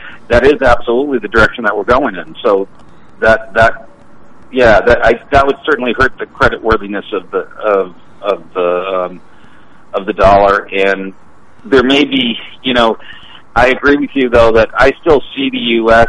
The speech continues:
as sort of where everything starts, and then things move east, you know, to Europe, and, and they continue to move east to Asia. So, although oftentimes some reporters will talk about what's happened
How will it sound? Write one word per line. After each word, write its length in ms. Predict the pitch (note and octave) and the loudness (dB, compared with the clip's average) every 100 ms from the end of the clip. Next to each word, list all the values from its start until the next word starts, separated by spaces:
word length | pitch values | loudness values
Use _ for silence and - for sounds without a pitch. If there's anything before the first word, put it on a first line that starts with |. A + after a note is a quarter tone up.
| - | 0
as 140 | G#2+ G2 | -4 -2
sort 180 | - A#2 | -2 -2
of 100 | G#2+ | -2
where 180 | G#2+ G#2+ | 0 0
everything 380 | G#2+ G#2 G#2 F2+ - | 0 -2 -8 -12 -4
starts, 400 | G#2+ G#2+ A#2+ - - - G2+ | 2 2 0 -6 -18 -14 -10
and 120 | G#2+ | -4
then 200 | G#2+ G2+ | -4 -4
things 300 | A#2 A2+ G#2 | -6 -8 -6
move 300 | A2+ A2+ G#2 - | -6 -4 -6 -8
east, 240 | A2+ C#3 - - - - - - - - | -10 -10 -14 -20 -20 -20 -20 -20 -20 -10
you 80 | G#2 | -4
know, 240 | G2 F#2+ - - - | -2 -4 -10 -20 -14
to 80 | A#2+ | -8
Europe, 440 | G#2 A#2 A#2+ - | 0 2 2 0
and, 260 | G#2+ G#2 G2+ - | -8 -16 -16 -10
and 380 | G#2 G#2 G2+ G2+ | -8 -8 -8 -10
they 120 | G#2+ | -10
continue 400 | G#2 - A2 G#2+ | -10 -14 -10 -8
to 80 | G#2 | -6
move 220 | G#2 F#2+ | -8 -6
east 260 | G2+ G2 - | -8 -8 -10
to 60 | |
Asia. 460 | F2 G#2+ A2+ A2+ F#2 - | -2 0 0 -2 -8 -2
So, 280 | A2 G#2 - - - - | 0 0 -2 -12 -20 -2
although 360 | A#2 C3 C#3 C3 | 0 4 4 4
oftentimes 880 | B2+ C3+ C3+ - C3 A#2+ A#2 A2+ G#2+ - - | 4 2 -4 -4 -2 0 -2 -4 -10 -16 -8
some 140 | - A#2+ | -4 -4
reporters 560 | A#2 - C#3 B2+ A#2+ G#2 | -4 -4 0 2 0 -2
will 120 | G#2 | -10
talk 300 | - A#2+ G#2+ | -2 0 0
about 240 | - G#2 G2 | 0 -2 -2
what's 180 | G2+ | -4
happened 460 | B2+ G#2 - G#2 G2+ | 0 0 0 -6 -12